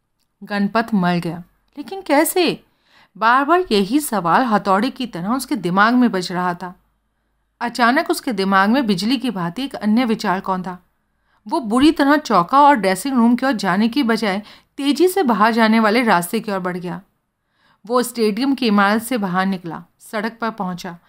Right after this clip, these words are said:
दोनों ओर निगाहें दौड़ाईं और फिर उस टैक्सी की ओर दौड़ पड़ा जो करीब डेढ़ सौ गज आगे जाकर रुकी थी। पार्किंग में भीड़ का चक्कर होने की वजह से वो अपनी मोटरसाइकिल नहीं लाया था।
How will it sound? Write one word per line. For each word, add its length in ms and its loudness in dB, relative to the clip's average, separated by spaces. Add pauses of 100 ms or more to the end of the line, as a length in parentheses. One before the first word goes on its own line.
(240)
दोनों 320 0
ओर 60 4
निगाहें 480 4
दौड़ाईं 360 -2 (360)
और 160 0
फिर 260 -2
उस 280 -6
टैक्सी 380 -4
की 140 -6
ओर 100 0
दौड़ 260 -2
पड़ा 260 -4
जो 180 -8
करीब 380 -8
डेढ़ 200 0
सौ 160 -4
गज 420 -4
आगे 280 0
जाकर 320 -2
रुकी 260 -10
थी। 220 -20 (1500)
पार्किंग 400 2
में 160 2
भीड़ 200 4
का 120 0
चक्कर 300 -2
होने 280 4
की 120 -6
वजह 300 -2
से 120 -4
वो 120 0
अपनी 200 0
मोटरसाइकिल 640 0
नहीं 220 2
लाया 260 -2
था। 220 -20